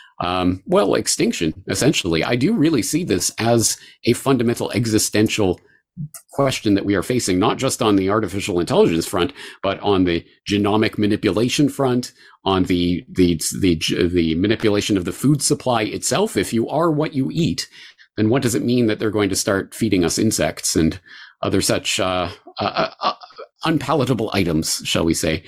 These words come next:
Um, it is a, it is absolutely a war that is taking place on every front all at once, and we're not going to get through this, I think, uh, by ourselves, unless you are really truly the type of person that can go out in the woods and live,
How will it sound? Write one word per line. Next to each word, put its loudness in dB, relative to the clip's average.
Um, 0
it -2
is 4
a, -2
it 2
is 0
absolutely 0
a 2
war 2
that -2
is -2
taking 2
place -2
on 0
every 4
front 0
all 2
at -2
once, 0
and 0
we're 0
not 0
going 4
to -6
get 0
through 0
this, 0
I -2
think, -2
uh, -2
by 0
ourselves, -2
unless -2
you 2
are 0
really 0
truly 0
the -6
type -2
of -10
person 2
that 0
can -6
go 2
out 0
in 0
the -2
woods -2
and 4
live, 0